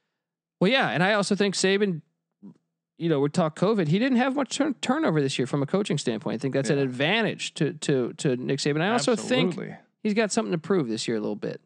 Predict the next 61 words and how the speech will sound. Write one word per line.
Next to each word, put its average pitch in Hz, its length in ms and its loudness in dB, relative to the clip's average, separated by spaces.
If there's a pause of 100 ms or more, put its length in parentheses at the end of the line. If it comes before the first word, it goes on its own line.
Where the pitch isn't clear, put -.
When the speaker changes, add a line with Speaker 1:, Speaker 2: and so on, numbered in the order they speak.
(160)
Speaker 2:
Yeah, 185 380 0
a 160 60 -6
couple 196 280 0
years, 185 400 2
uh, 160 440 0 (600)
you 139 100 -4
know, 131 120 2
people 143 240 0
are 135 60 0
starting 143 260 -2
to 113 60 -8
think 139 160 -4
maybe 135 220 -2
Saban 139 340 -2
slips, 151 260 -4
and 127 260 -4
if 131 120 -6
he 143 80 -4
doesn't 180 260 -2
get 190 140 0
it 175 80 -4
done, 175 240 -2
if 117 180 -6
he 135 60 -6
doesn't 156 200 0
get 180 120 -4
to 165 80 -2
the 131 80 -8
playoffs 165 420 -2
this 208 240 -10
year, 110 220 -8 (360)
then 127 200 -4
Speaker 1:
Yeah. 110 80 -2
Speaker 2:
maybe 127 220 -2
they're 135 120 0
right. 139 340 -2 (200)
So 113 320 -4
Speaker 1:
Maybe, 165 340 0 (160)
perhaps. 156 480 -2 (500)
Uh, 170 280 2
so 190 160 2
I 226 100 2
got 247 120 4
'em 233 100 0
going 196 200 2
two 214 200 2
and 190 120 4
one 170 220 4
here, 170 160 4
and 160 100 2
then 175 140 4
they 175 180 2
<laughs> 147 220 0
host 175 160 0
the 147 140 2
Louisiana 170 500 2
Mon-, 170 260 0
Monroe 156 340 2
Warhawks, 151 640 2
who, 143 160 2
uh, 135 260 0